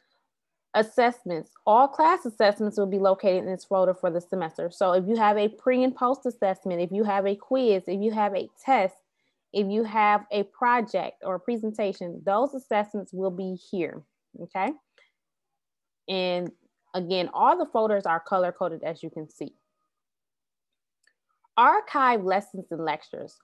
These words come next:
So all lectures and lessons that has been taught or due date has passed will be located in this folder. This folder will also serve as a resource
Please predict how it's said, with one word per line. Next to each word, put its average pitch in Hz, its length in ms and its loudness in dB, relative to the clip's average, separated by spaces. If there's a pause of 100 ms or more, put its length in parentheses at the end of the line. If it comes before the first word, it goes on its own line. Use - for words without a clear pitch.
(200)
So - 380 0
all 285 320 4
lectures 269 380 -2
and 220 120 -2
lessons 208 360 -2
that 180 160 0
has 175 180 -4
been 160 180 -10 (180)
taught 233 300 4 (140)
or 190 180 4
due 190 340 -2
date 214 260 0
has 175 180 -4 (100)
passed 170 400 -2 (120)
will 190 180 -2
be 180 140 -2
located 208 520 2
in 190 160 -6
this 180 160 -8
folder. 147 340 -4 (440)
This 262 200 4
folder 269 280 4
will 233 100 4
also 220 300 0
serve 202 280 0
as 196 160 -2
a 185 80 0
resource 185 600 -2